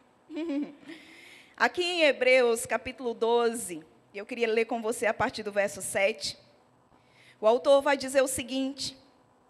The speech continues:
Hebreus doze, sete. Vamos ler a partir, na verdade, do cinco, um pouquinho antes. "E estáis esquecido da exortação que como a filho discorre convosco?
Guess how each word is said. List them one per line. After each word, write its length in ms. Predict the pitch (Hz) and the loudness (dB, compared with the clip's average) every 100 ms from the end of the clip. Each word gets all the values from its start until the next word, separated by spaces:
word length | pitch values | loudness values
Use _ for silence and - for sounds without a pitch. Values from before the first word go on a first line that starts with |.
| _ _ _ _ _ _ _ 180 | _ _ _ _ _ _ _ -12
Hebreus 380 | 190 220 226 | -2 0 0
doze, 360 | 226 254 254 254 | 6 6 6 0
sete. 640 | - 247 254 247 - - - _ _ - | -4 0 -2 -4 -12 -12 -20 _ _ -10
Vamos 260 | 226 240 | -8 -6
ler 120 | 247 | -4
a 80 | 247 | -4
partir, 380 | 262 254 - 254 | -2 -4 -4 -6
na 140 | 262 | -4
verdade, 680 | 247 226 285 208 226 247 233 | -2 -2 0 0 0 -4 -8
do 400 | 214 247 285 320 - - - | -2 2 4 2 -6 -20 -20
cinco, 540 | - - 311 381 339 - _ _ _ | -10 -4 -4 -4 -14 -20 _ _ _
um 100 | 214 | -20
pouquinho 460 | - 226 226 262 247 | -4 -4 -2 -6 -2
antes. 480 | 262 294 - - - _ _ _ _ _ _ _ _ _ _ _ _ _ _ _ - - | -2 -2 -4 -10 -12 _ _ _ _ _ _ _ _ _ _ _ _ _ _ _ -20 -2
"E 80 | 214 | 0
estáis 460 | 233 330 330 330 | 0 0 0 0
esquecido 800 | 320 320 - 254 - 311 320 269 | -4 -4 -2 -2 -2 -4 -4 -4
da 140 | 254 254 | 0 2
exortação 800 | 262 262 269 247 240 - 285 285 | 2 0 -2 -2 -2 -2 -4 -4
que 120 | 254 | -6
como 240 | 269 247 | -6 -4
a 80 | 240 | -6
filho 280 | - 269 262 | -6 -6 -6
discorre 520 | 233 - 247 226 262 | -8 -6 0 0 -2
convosco? 720 | 233 208 214 269 - - 175 | -6 0 6 6 4 -8 -10